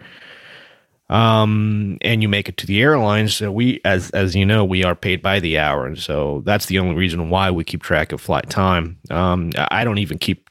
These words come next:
track of flight time because, uh, uh, to, to know how long I've been, you know, doing this. I mean, I, I honestly stopped counting how much flight time I have once I crossed ten thousand hours. <laughs> That was kinda, that was kinda it for me.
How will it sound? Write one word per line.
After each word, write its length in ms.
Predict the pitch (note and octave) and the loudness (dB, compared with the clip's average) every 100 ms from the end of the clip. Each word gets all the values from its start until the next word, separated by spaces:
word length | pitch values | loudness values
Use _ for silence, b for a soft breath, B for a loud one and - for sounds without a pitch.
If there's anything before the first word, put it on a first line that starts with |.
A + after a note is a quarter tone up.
| - | -6
track 240 | - F#2+ - | 0 0 0
of 100 | - | 0
flight 240 | F#2+ E2 | 0 0
time 320 | - F2+ F2 | 0 2 2
because, 440 | F2 - F2 D#2+ E2+ | 0 -2 -2 0 0
uh, 180 | E2 | 0
uh, 420 | B1 E2 D#2+ - - D#2 | 0 0 -2 -4 -10 -10
to, 100 | - | -8
to 140 | - | -2
know 160 | G2 E2+ | 0 2
how 140 | F2+ | 2
long 260 | F2 G2+ G2+ | 2 2 2
I've 160 | E2 D#2+ | 0 0
been, 240 | D#2 C#2 | -2 -2
you 80 | D#2+ | -4
know, 160 | D2+ - | -6 -2
doing 200 | G#2 G2 | 0 0
this. 160 | D#2 - | 0 0
I 80 | |
mean, 180 | G2 F#2 - | 0 2 2
I, 120 | A2 | 0
I 40 | |
honestly 400 | - A2+ A2+ - | 2 2 0 -2
stopped 320 | - - F2 - | -2 2 2 2
counting 380 | G2 G2+ G#2 - - | 0 0 0 -4 -16
how 160 | - G#2 | -8 -4
much 260 | F2+ F2+ - - - - - - - _ | -2 -4 -10 -20 -20 -18 -16 -16 -18 _
flight 280 | - F2+ F2+ | -2 0 2
time 200 | - F#2+ | 2 2
I 80 | F2 | 2
have 280 | F2+ F#2 F2+ | 2 0 0
once 160 | F#2 | -2
I 80 | - | -2
crossed 260 | - F2 - | 0 0 0
ten 140 | E2 | -4
thousand 300 | F2+ E2+ F2 | -2 0 0
hours. 340 | F2+ F#2 F#2+ - B B B | 0 0 -4 -10 B B B
<laughs> 320 | B B - | B B -4
That 360 | G#2 - A#2+ G#2+ | 0 2 2 2
was 120 | F2+ | 0
kinda, 320 | - F2 E2+ - | 0 -2 -2 -4
that 100 | F2+ | -2
was 120 | F#2+ | -2
kinda 200 | G2+ F2 | 0 0
it 120 | F#2 | 0
for 100 | - | 0
me. 200 | F#2+ G2 | 0 0